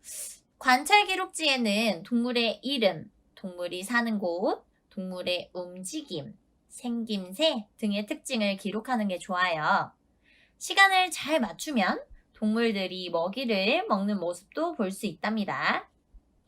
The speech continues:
그럼 어떤 먹이를 먹는지, 어떻게 먹는지도 적으면 좋겠죠. 생김새는 그림으로 그리거나 사진으로 남겨도 좋은데,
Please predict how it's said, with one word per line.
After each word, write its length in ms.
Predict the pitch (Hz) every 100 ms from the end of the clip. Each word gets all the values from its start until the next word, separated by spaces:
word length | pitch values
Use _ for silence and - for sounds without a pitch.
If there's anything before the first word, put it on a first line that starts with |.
| _ - _ -
그럼 380 | 339 339 330 -
어떤 400 | 247 - 403 359
먹이를 460 | 262 254 320 330
먹는지, 800 | 208 190 247 294 262 - 165 - _ _ -
어떻게 440 | 214 - 415 427
먹는지도 720 | 285 262 330 294 254 311 370
적으면 400 | 381 202 190 180
좋겠죠. 420 | 175 - 214 196 156 208 214 151 _ _ _ _ _ _ _ _ _
생김새는 1000 | - 392 381 403 349 269 202 196 208 160 -
그림으로 600 | - 202 226 202 180 180
그리거나 760 | 180 170 165 160 277 269 208 _ _
사진으로 720 | - 320 330 339 285 247 240
남겨도 540 | 202 170 185 240 233 220
좋은데, 720 | 185 165 165 220 311 214